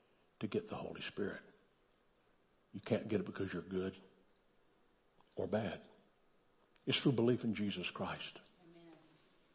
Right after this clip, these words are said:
Speaker 1: We don't war against flesh and blood. So this week,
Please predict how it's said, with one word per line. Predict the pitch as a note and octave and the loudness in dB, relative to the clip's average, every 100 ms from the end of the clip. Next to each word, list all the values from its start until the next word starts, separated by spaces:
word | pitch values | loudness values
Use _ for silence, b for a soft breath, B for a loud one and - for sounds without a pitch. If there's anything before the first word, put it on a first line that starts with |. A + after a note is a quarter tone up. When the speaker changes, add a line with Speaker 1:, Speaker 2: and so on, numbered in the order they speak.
| _ _ _ _ _ _ _ _ _ _ - - _ _ _ - | _ _ _ _ _ _ _ _ _ _ -20 -20 _ _ _ -2
Speaker 1:
We | G#2+ | 2
don't | G#2 G2+ | 4 6
war | A2 G#2+ | 4 4
against | A2+ - | 2 2
flesh | A#2 A2 G#2+ | 2 2 2
and | F#2+ | 4
blood. | G#2+ F#2 F2+ - - - _ _ _ _ _ _ _ _ _ _ _ B B B B - | 4 4 -2 -10 -20 -20 _ _ _ _ _ _ _ _ _ _ _ B B B B -2
So | G#2 | 6
this | C3 C#3 | 8 8
week, | C3 F#2 | 4 2